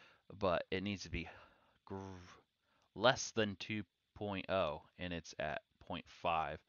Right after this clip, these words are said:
That one was less than one, or greater than one, and it was two point five. Here it needs between a six and a n-, almost a ten, and it's at eight point six. So everything was really good,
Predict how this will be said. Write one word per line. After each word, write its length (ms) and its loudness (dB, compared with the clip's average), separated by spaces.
That 180 2
one 160 0
was 180 -8
less 380 0
than 340 -2
one, 380 -4
or 80 4
greater 360 6
than 220 -4
one, 240 -4
and 100 -4
it 80 -6
was 140 -10
two 220 -12
point 300 -10
five. 260 -2
Here 80 0
it 80 0
needs 160 -2
between 480 -8
a 60 -8
six 680 0
and 140 -4
a 40 -2
n-, 380 -6
almost 300 -2
a 120 -10
ten, 440 2
and 160 -2
it's 300 -2
at 100 -4
eight 220 0
point 260 -4
six. 360 -2
So 100 -2
everything 320 4
was 180 -4
really 360 0
good, 280 0